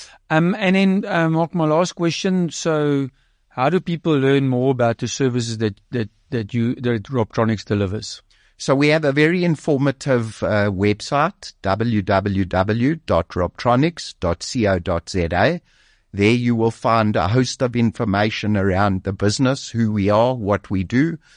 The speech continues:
Speaker 2: and also a lot of informative information and a great video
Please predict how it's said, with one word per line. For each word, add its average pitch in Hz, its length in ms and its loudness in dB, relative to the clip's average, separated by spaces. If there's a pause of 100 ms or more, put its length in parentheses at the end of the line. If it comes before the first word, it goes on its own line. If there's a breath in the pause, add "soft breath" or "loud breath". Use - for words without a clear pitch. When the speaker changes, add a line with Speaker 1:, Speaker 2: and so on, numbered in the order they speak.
(160 soft breath)
Speaker 2:
and 95 480 0
also 123 400 0
a 107 40 2
lot 104 240 2
of 110 160 -2
informative 107 720 -2
information 101 720 -2
and 101 140 0
a 90 100 -2
great 104 380 -2
video 104 560 2